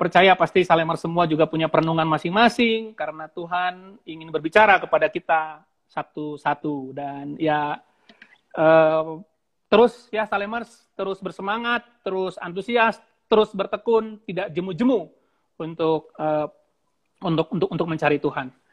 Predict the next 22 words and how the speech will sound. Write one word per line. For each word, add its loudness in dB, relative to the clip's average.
Oke, 6
Salemers, 2
eh, 0
eh, -8
jangan -2
lupa -2
masih -10
ada, -6
masih -10
ada -8
kabar -4
baik -4
epis-, -12
epis-, -6
episode -2
hari 2
Sabtu -2
nanti. -6
Dan, 4
eh, -6
eh, -6
eh, -2